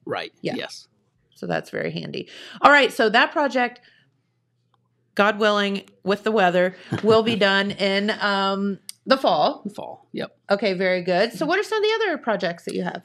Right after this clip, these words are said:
Speaker 1: Uh, so also in Jackson County, we have a lot of resurfacing projects happening this year. We have resurfacing projects that are gonna be affecting State Route thirty-two, U S thirty-five, uh, State Route two seventy-nine,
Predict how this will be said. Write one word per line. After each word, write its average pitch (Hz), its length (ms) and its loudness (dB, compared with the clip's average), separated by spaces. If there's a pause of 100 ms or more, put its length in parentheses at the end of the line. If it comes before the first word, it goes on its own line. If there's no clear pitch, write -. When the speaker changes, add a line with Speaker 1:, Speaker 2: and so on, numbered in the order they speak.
(100)
Speaker 1:
Uh, 120 160 0
so 120 180 0
also 147 260 0
in 135 80 0
Jackson 127 320 -2
County, 123 300 -2
we 113 140 -2
have 110 160 -2
a 107 40 -4
lot 107 200 -4
of 110 80 -6
resurfacing 117 580 -6
projects 127 380 -6
happening 123 340 -2
this 117 220 -4
year. 120 160 -4
We 110 140 -6
have 107 160 -8
resurfacing 101 500 -10
projects 107 380 -4
that 107 100 -4
are - 20 -2
gonna 101 140 -2
be 98 100 -2
affecting 101 400 -6
State 104 220 -4
Route 98 200 -6
thirty-two, 120 680 -2
U 120 200 -8
S 117 140 -6
thirty-five, 110 640 -8 (320)
uh, 90 280 -6
State 104 280 -4
Route 101 220 -4
two 113 120 -4
seventy-nine, 101 760 -6